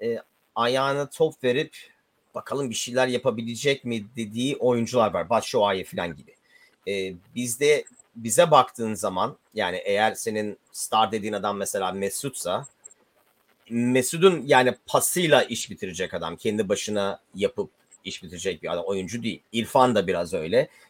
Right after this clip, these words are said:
Genelde ama yani kime atacak? Serdar Dursun öyle bir oyuncu değil. Dolayısıyla, e, onların o tür daha çok oyuncusu olduğu için sanki daha iyiymiş gibi gözüktüler ve topa da daha fazla hakim oldular. Bizde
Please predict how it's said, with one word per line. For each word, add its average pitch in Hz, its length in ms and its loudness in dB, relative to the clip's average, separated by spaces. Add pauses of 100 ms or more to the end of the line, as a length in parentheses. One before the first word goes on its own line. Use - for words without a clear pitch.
(120)
Genelde 131 720 6
ama 156 380 8 (100)
yani 117 380 0
kime 117 400 0 (140)
atacak? 87 420 -10
Serdar 110 480 2
Dursun 123 500 -2 (120)
öyle 101 280 0
bir 101 60 -6
oyuncu 95 440 -6
değil. 107 200 -8
Dolayısıyla, 131 560 4 (380)
e, 123 200 2 (100)
onların 165 640 6 (280)
o 214 160 10
tür 190 320 2 (200)
daha 160 240 4
çok 160 300 0
oyuncusu 143 500 0
olduğu 139 480 2
için 196 420 -2 (240)
sanki 190 460 -2
daha 160 240 4
iyiymiş 160 460 -6
gibi 110 200 -8
gözüktüler 110 640 0
ve - 80 -2
topa 202 260 6
da 147 100 -2
daha 123 160 4
fazla 107 300 0
hakim 98 360 -6
oldular. 123 540 -2
Bizde 175 440 2